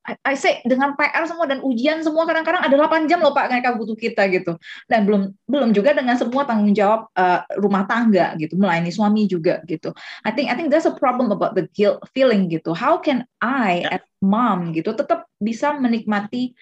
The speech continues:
Speaker 1: my time, gitu? Atau yang kita bilang,
Speaker 2: Yes.
Speaker 1: kita merasa kayaknya, I, I think that's a, uh, kita egois nggak sih? Ini, ini apakah ego saya doang, gitu, mau punya me time, gitu, untuk saat ini, gitu.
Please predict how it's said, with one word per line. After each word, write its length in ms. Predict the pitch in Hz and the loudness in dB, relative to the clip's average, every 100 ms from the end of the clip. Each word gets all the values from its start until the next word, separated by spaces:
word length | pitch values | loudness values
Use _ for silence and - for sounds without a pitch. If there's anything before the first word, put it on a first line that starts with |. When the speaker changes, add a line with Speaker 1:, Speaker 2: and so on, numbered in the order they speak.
| - - _ | -20 -20 _
Speaker 1:
my 560 | - 214 233 294 277 208 | -2 2 4 2 2 0
time, 480 | 208 208 180 160 156 | 0 0 0 -2 -4
gitu? 400 | 160 - 151 160 _ _ _ | -6 -8 -12 -12 _ _ _
Atau 240 | 190 190 | -6 2
yang 240 | 202 208 208 | 4 4 0
kita 240 | 240 214 | 0 2
bilang, 240 | 247 240 - | 4 2 -2
Speaker 2:
Yes. 160 | - - | -10 -2
Speaker 1:
kita 160 | 320 320 | 0 0
merasa 240 | 285 330 | 0 0
kayaknya, 240 | 285 330 - | -2 -4 -4
I, 80 | 220 214 | -4 -4
I 60 | 220 | -4
think 160 | 302 | 0
that's 160 | 233 208 | 0 4
a, 240 | 180 - - _ - | 2 2 -6 _ -8
uh, 160 | 202 110 - - - | -6 -6 -10 -14 -10
kita 160 | - 302 208 | -4 -2 0
egois 320 | 165 180 254 | 2 2 2
nggak 160 | 175 | 0
sih? 160 | 160 208 | 2 0
Ini, 160 | 226 269 | 0 -2
ini 60 | |
apakah 320 | - - 208 208 | -2 -2 -4 -2
ego 240 | 196 185 190 | 0 2 2
saya 320 | 202 202 196 | 2 0 2
doang, 320 | 196 196 175 | 2 2 -2
gitu, 160 | 165 160 - | -6 -8 -4
mau 80 | 190 | -4
punya 320 | 196 175 175 | -2 -4 -2
me 240 | 170 202 202 | 0 0 0
time, 320 | 214 175 165 | -2 -2 0
gitu, 80 | 175 165 | -2 -4
untuk 160 | 165 | -4
saat 160 | 170 165 _ | -2 -2 _
ini, 320 | - 165 156 160 | -6 -4 -2 -4
gitu. 160 | 160 | -6